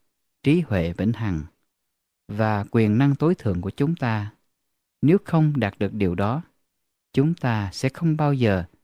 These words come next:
tìm thấy sự mãn túc ở thế giới này. Cho dù chúng ta giàu có như thế nào, địa vị,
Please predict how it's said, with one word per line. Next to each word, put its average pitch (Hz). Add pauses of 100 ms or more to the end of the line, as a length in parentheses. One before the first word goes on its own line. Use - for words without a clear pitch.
(120)
tìm 101
thấy 160
sự 104
mãn 95
túc 160 (280)
ở 90
thế 120
giới 127
này. 80 (920)
Cho 151
dù 117 (340)
chúng 180
ta 151
giàu 110
có 127
như 160
thế 160
nào, 95 (600)
địa 113
vị, 101